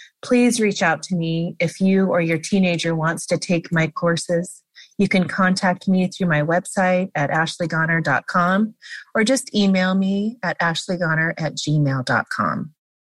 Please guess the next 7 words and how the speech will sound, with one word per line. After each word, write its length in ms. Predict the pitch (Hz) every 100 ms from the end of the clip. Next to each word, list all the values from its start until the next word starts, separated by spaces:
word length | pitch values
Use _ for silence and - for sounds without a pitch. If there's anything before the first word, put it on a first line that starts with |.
| _ _ -
So 220 | 185 151
on 400 | 190 226 269 277
to 160 | - 269
today 400 | 220 196 202 202
with 200 | 170 156 -
Emily 580 | 190 220 220 220 220 220
Pereira. 760 | - 214 156 135 123 73 143